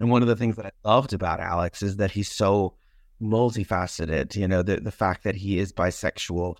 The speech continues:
the fact that throughout the story he discovers that he is bisexual, the fact that, that he is Mexican American, that he's biracial, which is,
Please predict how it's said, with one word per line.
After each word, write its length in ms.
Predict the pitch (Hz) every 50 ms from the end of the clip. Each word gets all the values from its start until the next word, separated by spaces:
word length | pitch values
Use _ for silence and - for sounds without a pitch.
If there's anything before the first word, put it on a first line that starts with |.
| - - _
the 60 | -
fact 240 | 107 - 127 117 -
that 160 | - 117 113
throughout 200 | 104 120 127 113
the 80 | 107 107
story 300 | - - 113 104 101 95
he 120 | - -
discovers 640 | 101 101 - - - - 123 135 147 139 147 127 98
that 140 | 104 104 92
he 180 | 87 92 90 90
is 160 | 87 85 -
bisexual, 800 | 92 80 85 - - 69 65 - - - 90 87 78 82 90 90
the 80 | -
fact 300 | 101 101 98 95 - -
that, 160 | - 101 92 - _ - _ _ _ _
that 140 | - 110 107
he 240 | 101 120 113 110 110
is 280 | 110 110 101 92 - - _ _ _ -
Mexican 460 | 120 131 127 - - 143 - 139 120
American, 460 | 113 110 107 107 110 107 - 113 104
that 120 | 95 90
he's 140 | 87 95 87
biracial, 840 | - - 101 101 113 117 110 101 101 101 101 101 - - 107 98 101
which 200 | 101 107 - -
is, 240 | 107 95 - - -